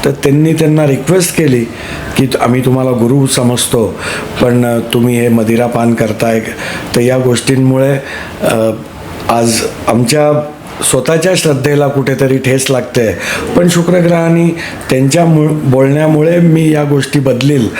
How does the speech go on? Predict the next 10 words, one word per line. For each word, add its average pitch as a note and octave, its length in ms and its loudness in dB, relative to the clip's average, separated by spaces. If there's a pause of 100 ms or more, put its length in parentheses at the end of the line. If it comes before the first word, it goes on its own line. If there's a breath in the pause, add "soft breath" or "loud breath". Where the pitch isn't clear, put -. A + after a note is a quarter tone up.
(340 loud breath)
हे C3 80 2
कदापि C#3 440 0
होणार C#3+ 340 2
नाही, C#3 260 2
असं B2+ 280 0
बजावून C3+ 300 2
सांगितल्यावर C3+ 720 2 (560 loud breath)
मग E3 360 4
देवतांनी D#3 680 2 (760 loud breath)
गुरुग्रहाला C#3+ 960 2